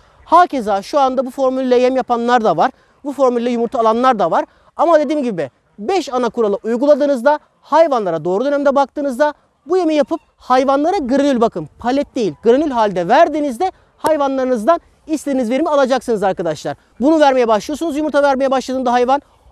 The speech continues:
on bir ay gibi bir verim alıyorsunuz. Ondan sonra bir ay dinlendiriyorsunuz. Sonra tekrar verim alıyorsunuz ve iki sene boyunca hayvanlarınızdan çok rahat ortalama en düşük gezenlerde yüzde yetmiş beş,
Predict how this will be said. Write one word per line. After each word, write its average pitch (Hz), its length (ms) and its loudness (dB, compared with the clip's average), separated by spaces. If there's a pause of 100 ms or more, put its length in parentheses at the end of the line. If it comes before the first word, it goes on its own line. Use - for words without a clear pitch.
(120)
on 320 220 4
bir 285 80 0
ay 254 160 4
gibi 208 160 -6
bir 175 180 -4
verim 165 200 -4
alıyorsunuz. 294 540 -4 (260)
Ondan 302 360 2
sonra 196 280 -4
bir 254 100 0
ay 180 180 2 (380)
dinlendiriyorsunuz. 311 840 0 (260)
Sonra 339 300 0
tekrar 339 480 0 (340)
verim 311 300 0
alıyorsunuz 285 440 -2
ve 294 100 -6
iki 277 220 -6
sene 262 260 -2
boyunca 254 360 -2
hayvanlarınızdan 269 880 0 (300)
çok 349 280 -2
rahat 262 260 2 (400)
ortalama 269 720 2 (120)
en 320 260 0
düşük 180 320 -10
gezenlerde 220 640 2
yüzde 196 360 -2
yetmiş 208 460 -2
beş, 349 240 -4